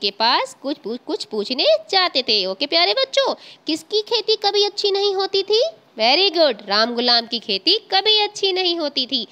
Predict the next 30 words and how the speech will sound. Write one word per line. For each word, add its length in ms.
फकीर 340
ने 160
राम 260
गुलाम 300
से 140
दूसरे 340
दिन 200
क्या 240
कहा? 300
तुम्हारे 340
भाग्य 280
का 140
भेद 220
सिर्फ 300
आओ 220
और 340
जाओ 320
में 200
है। 200
ठीक 240
है, 220
अब 100
देखेंगे 400
यहाँ 200
पर 200
वाक्य 280
सही 300
है 220
या 260
गलत। 420